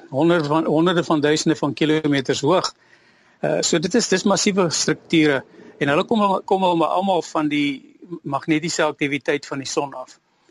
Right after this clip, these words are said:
Soos ons nou weet, is die son 'n, 'n ding wat draai. Hy draai binne in sy eie veld. Hy, hy genereer 'n magnetiese veld omdat hy 'n, 'n geleidende medium is, 'n plasma medium. En as gevolg van die, en dan boonop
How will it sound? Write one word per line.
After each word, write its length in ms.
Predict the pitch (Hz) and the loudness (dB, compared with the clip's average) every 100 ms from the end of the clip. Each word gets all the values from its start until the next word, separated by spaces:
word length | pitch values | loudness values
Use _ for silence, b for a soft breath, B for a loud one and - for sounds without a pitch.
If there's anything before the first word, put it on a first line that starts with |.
| _ | _
Soos 260 | - 151 147 | -8 -4 -2
ons 140 | 135 | -2
nou 140 | 160 135 | 0 2
weet, 200 | 147 147 | 2 0
is 120 | 131 | -2
die 80 | 135 | -2
son 300 | - 147 135 | 0 0 0
'n, 160 | 123 - | -2 -2
'n 160 | 185 | -2
ding 200 | 127 147 | 2 2
wat 180 | 143 127 | 2 2
draai. 500 | 131 131 139 170 208 - _ - | 2 2 4 2 0 -6 _ -4
Hy 120 | 139 | -2
draai 280 | 135 135 147 | 0 0 0
binne 260 | 131 143 160 | 2 2 2
in 80 | 135 | 2
sy 120 | 156 | 2
eie 240 | 151 143 | 2 0
veld. 380 | - - 185 185 | 0 0 2 2
Hy, 280 | 139 139 139 - - | 0 0 -2 -8 -4
hy 220 | 175 147 | -4 -4
genereer 640 | - - 147 139 139 151 | -6 -4 -2 0 0 2
'n 60 | 160 | 2
magnetiese 680 | 147 - 147 151 - 156 143 | 0 -2 -4 -4 -2 -2 -2
veld 680 | - - 185 175 175 - - - | -12 -2 2 2 -2 -10 -10 -4
omdat 360 | 147 139 135 | 0 0 0
hy 360 | 135 139 139 131 | 0 2 2 0
'n, 20 | - | -2
'n 100 | 143 | -2
geleidende 600 | - 165 139 139 175 165 | 2 4 4 4 4 4
medium 480 | 147 143 156 160 170 | 4 2 2 2 2
is, 420 | 175 - - - | 0 -2 -2 -2
'n 80 | 170 - - | -4 -6 -2
plasma 400 | 170 165 180 165 | 0 0 0 2
medium. 480 | 160 156 180 208 - _ _ _ _ _ _ _ | 2 2 0 0 -4 _ _ _ _ _ _ _
En 280 | - 135 147 | -4 -4 -2
as 120 | 151 | -2
gevolg 420 | - 143 - 165 - | -2 -2 0 0 0
van 120 | 151 | 2
die, 160 | 147 | 2
en 160 | - 139 | 2 0
dan 240 | 135 135 123 _ | 2 0 -2 _
boonop 580 | 139 196 226 170 170 | 2 4 4 2 -2